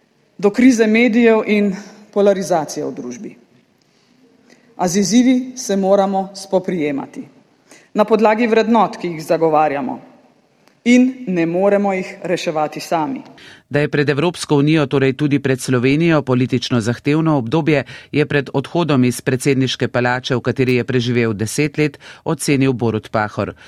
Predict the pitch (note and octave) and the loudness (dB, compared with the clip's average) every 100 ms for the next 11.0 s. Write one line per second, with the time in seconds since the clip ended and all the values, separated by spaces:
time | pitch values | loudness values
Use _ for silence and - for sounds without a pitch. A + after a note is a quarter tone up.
0 | - _ - G3+ C#3+ A#2 - A2 A#2+ G#2 | -20 _ -2 0 2 -2 -2 -4 -4 -2
1 | A2 A#2 - C#3 C3 B2+ D3 C#3 D3 D3+ | -2 -2 -2 0 0 -2 -4 -2 -2 0
2 | D#3+ C#3+ B2 A#2+ - D3+ C#3 A#2 A#2 A#2+ | 0 0 0 -2 -2 -2 -2 -2 -2 -2
3 | A#2 C3 C3+ C#3 A#2+ - - C3+ D#3+ E3 | -2 -2 0 -2 -4 -10 -8 -2 -2 0
4 | - A#2+ A#2+ C3 D3 C#3+ A#2+ G#2+ A#2+ C#3 | -2 -2 0 0 0 -2 -4 -2 0 0
5 | E3 E3+ - - - B2 G#2+ G#2+ C#3 C3+ | 0 -2 -10 -12 -4 -2 0 0 0 -2
6 | A#2 - A2+ C3+ C3+ B2 B2 A2 A#2+ C#3 | -4 -6 -2 0 2 0 -2 -4 -2 -2
7 | E3 E3+ C#3+ C3+ - - C#3+ D3 B2+ C#3 | -2 0 0 0 -4 -8 -2 0 2 0
8 | A2+ G#2+ G#2 - G#2+ F#2+ F#2+ - - - | 0 -2 -4 -2 -2 -2 -6 -10 -18 -4
9 | C3+ C#3 D#3 F3 D#3 - C#3 C#3 C3+ C#3 | -2 0 0 0 -2 -2 -2 0 -2 -2
10 | C#3+ D3 D#3+ E3+ D#3+ D3 C#3+ C#3+ C#3+ - | -4 -2 -4 -2 -4 -4 -2 0 -2 -6